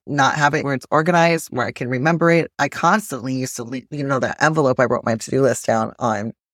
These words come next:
I would lose it all the time. And then I would just get another one out and I'd write it down,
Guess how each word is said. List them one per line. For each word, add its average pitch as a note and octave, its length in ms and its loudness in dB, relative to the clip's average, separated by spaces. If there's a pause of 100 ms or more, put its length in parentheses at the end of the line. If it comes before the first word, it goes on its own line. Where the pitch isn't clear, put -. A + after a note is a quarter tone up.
(120)
I G3+ 80 4
would F3 120 2
lose D3+ 300 2
it - 180 -4
all D3 160 4
the B2+ 120 -4
time. B2 380 0 (340)
And C#3 100 -2
then D3+ 80 0
I D#3 80 4
would F3 80 2
just F#3 120 -6
get F#3+ 100 2
another E3+ 300 4
one D3+ 140 0
out C#3+ 240 2
and C3+ 180 -2
I'd C3 80 -2
write C3 200 -2
it E3 100 -2
down, C#3 360 0